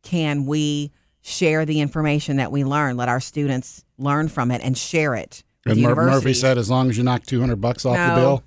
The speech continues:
Speaker 1: no, he didn't say that. He wasn't on the phone. I was
Speaker 2: <laughs>
Speaker 1: handling all of this. And I, I, I let Phoebe know that there's an option
Speaker 2: Mm-hmm.
Speaker 1: for, for there to be learning and, you know, from this. And she was like, "Yes."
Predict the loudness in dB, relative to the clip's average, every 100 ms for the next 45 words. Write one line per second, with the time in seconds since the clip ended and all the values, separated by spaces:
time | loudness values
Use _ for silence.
0 | -4 0 0 0 0 2 2 2 2 2
1 | 0 0 0 -2 -2 0 0 0 0 0
2 | -2 -2 -2 -4 -2 -2 -4 -4 -6 -8
3 | -12 -8 -8 -6 -6 -4 -2 0 0 -2
4 | -4 -6 -4 -2 0 2 2 0 -2 -4
5 | -4 -2 0 2 0 0 0 0 -2 0
6 | 0 0 -4 -4 -4 -6 -6 -6 -4 -2
7 | -2 -2 -6 -10 -2 0 2 0 0 0
8 | -2 -2 -2 0 2 0 -2 -4 -2 0
9 | 0 -4 -8 -4 -2 -2 -4 -2 0 0
10 | 0 -2 -6 -8 -6 -2 -2 -2 -4 -6
11 | -4 -4 -6 -12